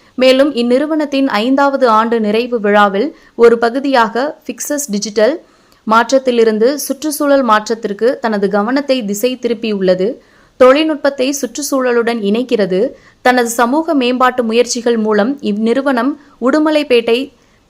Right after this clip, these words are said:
தளி பகுதியில் ஆயிரத்திற்கும் மேற்பட்ட மரக்கன்றுகளை நடுவதற்கு வசதி செய்துள்ளது.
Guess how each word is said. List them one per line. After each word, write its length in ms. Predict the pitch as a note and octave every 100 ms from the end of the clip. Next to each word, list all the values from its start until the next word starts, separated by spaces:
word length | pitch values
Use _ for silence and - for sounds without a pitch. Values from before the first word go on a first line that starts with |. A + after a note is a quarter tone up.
| -
தளி 280 | A#3 C#4
பகுதியில் 600 | D4 A#3+ A3+ A3 A3 C4 -
ஆயிரத்திற்கும் 680 | G3+ B3+ C#4 C#4+ C#4 C#4
மேற்பட்ட 400 | A#3+ A3 A3 G#3+
மரக்கன்றுகளை 720 | G#3 G3 A#3+ B3 G#3+ A3 A3
நடுவதற்கு 680 | G#3+ G3+ G#3 G3+ G3 G3 B3+
வசதி 400 | A3 G#3 C4+ C#4
செய்துள்ளது. 600 | B3 G3+ F#3+ F#3+ F3+ G#3+